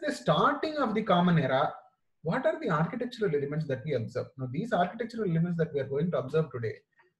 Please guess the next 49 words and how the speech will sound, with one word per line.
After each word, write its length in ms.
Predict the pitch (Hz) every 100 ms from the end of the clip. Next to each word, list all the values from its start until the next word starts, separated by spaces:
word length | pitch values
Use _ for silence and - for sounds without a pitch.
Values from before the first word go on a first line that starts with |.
| _ 175
can 280 | 180 247
be 60 | 254
either 360 | 226 170 220 262
in 500 | 233 226 233 233 - _ 190 180
the 260 | 208 214 -
chaityas. 460 | 180 165 180 - - 156
Chaityas 520 | 165 175 220 226 - - -
and 260 | 202 226
stupas 520 | 185 - 196 196 196
are 100 | 165
different. 340 | 123 120 - -
Chaityas 420 | 131 165 196 214
are 160 | 208 -
places 320 | 147 151 185
where 220 | 170 160
people 260 | 151 156 175
will 200 | 156 135
go 280 | 139 185 - - _ _ _ 190
and 220 | 180 165
sit 200 | 208 202
and 180 | 196 151
chant 360 | 165 160 170 165
and 160 | 139
meditate 340 | 135 139 143 143
or 80 | 131
something 300 | 127 127 120
like 100 | 110
that, 100 | 110
like 120 | 139
a, 220 | 180 - - _ -
like 200 | 143 139
a 120 | 135
dhyana 240 | 151 180 170
mandapam 320 | 156 131 127
madri, 220 | 139 131 -
like 120 | 120 -
a 220 | _ 143
place 180 | 147 135
where 180 | 135 135
you 100 | 127
can 180 | 120
go 200 | 123 143
and 120 | 131 120
sit 120 | 135
and 140 | 127 120
do 140 | 127
meditation 420 | 113 113 - - _
or 40 |
something 220 | _ _